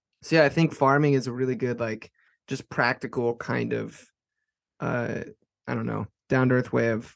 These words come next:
of looking at it. Um, and also too, I guess when you talk about, like, recognizing that the earth,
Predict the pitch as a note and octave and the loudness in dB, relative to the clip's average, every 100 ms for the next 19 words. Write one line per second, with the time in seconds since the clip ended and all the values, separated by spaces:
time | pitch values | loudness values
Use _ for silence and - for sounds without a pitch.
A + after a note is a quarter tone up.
0 | - A2 A#2 C3 C3+ B2 G#2+ G#2+ G2+ - | -10 -8 0 0 2 -2 -2 -4 -8 -12
1 | _ _ _ _ _ B2+ B2+ B2 - A#2 | _ _ _ _ _ -8 -6 -6 -8 -12
2 | _ _ _ _ - _ _ D3+ E3+ E3+ | _ _ _ _ -20 _ _ 2 2 2
3 | E3+ E3+ D3+ D#3 D#3 D#3+ D3 C#3 C#3 - | 2 2 4 4 2 0 2 2 0 -4
4 | - D#3+ D3+ D3 C#3+ C3+ - _ - - | -4 -2 2 2 2 0 -4 _ -16 -16
5 | - _ _ _ C3+ C#3+ D3+ D3+ C#3+ C#3 | -16 _ _ _ 0 0 2 2 2 2
6 | C#3 C3 B2 C3 B2 B2 - B2+ C3 C3+ | 2 0 -2 -2 -2 -2 0 2 2 0